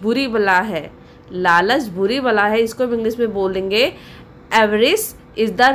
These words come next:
root of all evils। लालच बुरी बला है। लोहे को लोहा काटता है। लोहे को लोहे काटने का मतलब होता है कि एक जिद्दी इंसान ही दूसरे की जिद को हरा सकता है। Diamonds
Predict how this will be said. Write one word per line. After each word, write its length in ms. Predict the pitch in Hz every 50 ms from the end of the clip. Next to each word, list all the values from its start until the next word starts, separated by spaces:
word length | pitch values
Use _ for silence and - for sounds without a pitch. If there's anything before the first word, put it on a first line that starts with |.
| 220 185
root 280 | 214 240 285 311 254 269 247
of 120 | 254 269 254 - - -
all 260 | 208 240 302 359 359 - - - -
evils। 460 | 302 - 294 277 254 208 175 165 156 - - - - - - - - 185
लालच 720 | 185 170 175 170 170 175 175 190 226 294 440 440 - - -
बुरी 320 | 208 202 254 302 311 320 277
बला 340 | 214 202 190 180 170 160 165
है। 260 | 202 202 175 135 - - - - - - - - - - - - - - - - - - - - - - - - - - - - - - - - - - - - - - - - - - - - - -
लोहे 460 | 214 226 233 233 233 233 254 285 320
को 360 | 311 - - 302 294 320 381 440
लोहा 460 | 453 440 359 349 339 349 294 285 302
काटता 520 | 269 - - 226 202 190 - - - 185 175
है। 280 | 180 202 170 151 147 147 - - - - - - - - - - - - - - - 208
लोहे 300 | 214 208 208 269 254 269
को 140 | 254 285
लोहे 280 | 277 262 247 247 262 269
काटने 320 | 269 277 254 254 262 269
का 120 | 277 285 277
मतलब 360 | 262 247 233 240 269 277 262
होता 280 | 254 233 220 220 254 262
है 160 | 277 277 277
कि 180 | 269 277 277
एक 200 | 269 285 285 240 202
जिद्दी 360 | - 220 202 190 190 277 285
इंसान 420 | 269 247 277 262 262 226 220 233 254
ही 100 | 294 320
दूसरे 400 | 247 247 247 233 247 262 269 277
की 120 | 254 277
जिद 220 | 240 214 240 233 -
को 140 | - 269
हरा 280 | 269 254 240 208 208 208
सकता 420 | 220 - 214 180 - - - 170 165
है। 220 | 185 160 147 151 - - - - - - 170 160
Diamonds 760 | 214 214 208 202 214 220 226 226 240 277 330 381 466 -